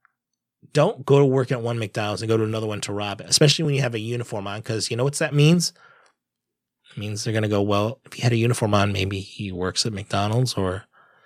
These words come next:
he knows somebody that works at McDonald's." So they're obviously, they're not gonna be looking at somebody that works at Burger King, are they?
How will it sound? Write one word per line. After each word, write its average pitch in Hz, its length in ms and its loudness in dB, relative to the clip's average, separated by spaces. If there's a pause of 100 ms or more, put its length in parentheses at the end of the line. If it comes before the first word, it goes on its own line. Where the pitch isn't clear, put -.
(340)
he - 140 -4
knows 95 220 2
somebody 110 300 4
that 120 60 0
works 113 200 0
at 120 60 2
McDonald's." 113 380 2
So 107 160 2
they're 113 160 0
obviously, 117 640 2 (480)
they're 117 140 4
not 135 160 2
gonna 147 120 6
be 131 120 4
looking 123 240 2
at 110 80 0
somebody 123 360 4
that 123 100 2
works 120 220 2
at 123 240 -6
Burger 175 320 6
King, 120 200 2
are 123 160 2
they? 98 180 -2